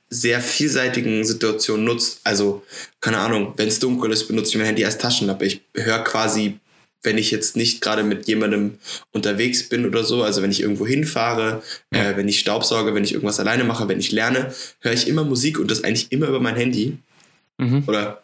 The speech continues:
Speaker 1: zumindest in den meisten Situationen. Ähm, ich hör auch viele Hörbücher, also ich hab viel, viel auditive Sachen, die ich, die ich mache, aber die sind alle über mein Handy.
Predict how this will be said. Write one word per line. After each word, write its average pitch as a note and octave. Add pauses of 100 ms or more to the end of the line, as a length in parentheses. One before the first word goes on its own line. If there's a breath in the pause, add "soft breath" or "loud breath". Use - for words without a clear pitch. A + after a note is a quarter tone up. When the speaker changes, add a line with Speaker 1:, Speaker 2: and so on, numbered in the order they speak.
(220)
Speaker 1:
zumindest G2
in -
den G2
meisten G#2+
Situationen. G#2 (540 loud breath)
Ähm, A2
ich -
hör C3
auch A#2+
viele C3
Hörbücher, C3
also -
ich -
hab -
viel, B2
viel -
auditive C3
Sachen, C3+
die C3
ich, B2+ (460)
die B2
ich B2
mache, C3+
aber -
die A2
sind -
alle B2+
über C3
mein A2
Handy. C#3